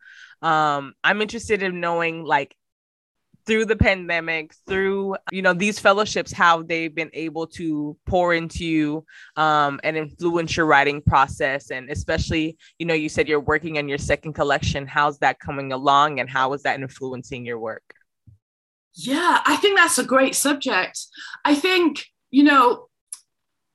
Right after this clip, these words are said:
Speaker 2: what I really most wanna say to people before I go into this is that it's only really just started happening for me in the last couple of years. Um, I've been trying to, um, you know, write for a long time,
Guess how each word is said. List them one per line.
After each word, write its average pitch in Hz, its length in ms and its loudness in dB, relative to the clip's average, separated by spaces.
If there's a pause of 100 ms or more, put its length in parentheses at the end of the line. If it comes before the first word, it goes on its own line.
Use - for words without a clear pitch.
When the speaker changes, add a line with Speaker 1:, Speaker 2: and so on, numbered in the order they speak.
(240)
Speaker 2:
what 277 180 4
I 415 40 4
really 320 420 6
most 247 260 2
wanna 240 220 -2
say 240 400 -2
to - 160 -6
people 208 320 -2
before 202 260 0
I 190 60 0
go 208 160 0
into 220 300 -2
this 180 280 -4
is 180 200 -4
that 208 320 -2 (420)
it's 233 280 -2
only 277 340 6
really 240 260 2
just 220 180 -4
started 220 300 -2
happening 196 540 -6
for 233 140 -8
me 226 160 -2
in 226 80 -2
the 214 100 2
last 208 260 0
couple 214 300 -6
of 190 100 -8
years. 208 640 -4 (440)
Um, 214 320 2
I've 220 160 0
been 247 160 -4
trying 277 520 4 (100)
to, 247 400 -2
um, 214 600 0 (1200)
you 240 160 2
know, 208 460 2 (240)
write 226 320 4
for 240 140 2
a 226 40 6
long 226 180 2
time, 214 540 -2